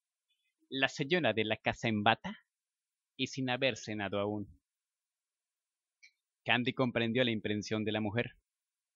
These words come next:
No podía engañarla. Ella también fue joven. "Yo también tuve quince años", decía ella para sí misma. Ella también fue joven y amante,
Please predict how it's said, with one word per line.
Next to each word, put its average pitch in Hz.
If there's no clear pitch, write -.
No 123
podía 156
engañarla. 135
Ella 202
también 135
fue 165
joven. 95
"Yo 277
también 165
tuve 156
quince 147
años", 156
decía 104
ella 107
para 107
sí 110
misma. 117
Ella 220
también 113
fue -
joven 73
y 240
amante, 214